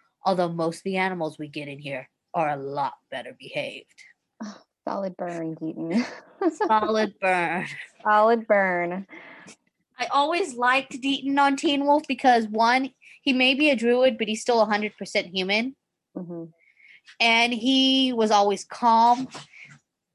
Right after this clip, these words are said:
Speaker 1: and, like, deadpan with his burns. Like, he would burn you and you wouldn't know what to say. You just, like,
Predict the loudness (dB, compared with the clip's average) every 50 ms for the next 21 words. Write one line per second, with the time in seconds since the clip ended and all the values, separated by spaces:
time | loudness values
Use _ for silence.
0 | _ _ _ _ _ -18 -18 -18 -16 -6 -2 0 2 2 4 4 4 2 2 0
1 | 0 0 0 0 -2 -4 -10 -20 -20 -20 -20 -20 -20 -6 -2 0 2 2 2 -2
2 | -4 -4 0 0 0 0 0 -2 -4 -4 -4 -4 -6 -4 -2 0 2 2 2 0
3 | -2 -4 -10 -14 -16 -18 -18 -20 _ _ _ _ _ _ _ _ _ _ _ _
4 | _ _ _ _ _ _ _ _ _ _ _ _ _ _ _ _ 0 2 2 2
5 | 2 -2 -6 _ _ _ _ _ _ _ _ _ _ _ _ _ _ _ _ _
6 | _ -18 -12 -8 -6 -4 0 2 2 0 0 -2 _ 0 2 4 4 4 2 2
7 | 2 2 2 2 2 0 -2 -8 -8 -4 -2 0 2 4 4 4 4 4 4 4
8 | 4 2 0 -2 -6 -12 _ _ _ _ _ _ _ _ _ _ _ -8 -6 -4
9 | -2 2 2 2 2 2 2 2 2 2 2 2 0 -4 -10 -8 -4 -2 0 0
10 | -2 -2 -4 -6 -8 -8 -8 -10 -6 -4 -4 -4 -6 -8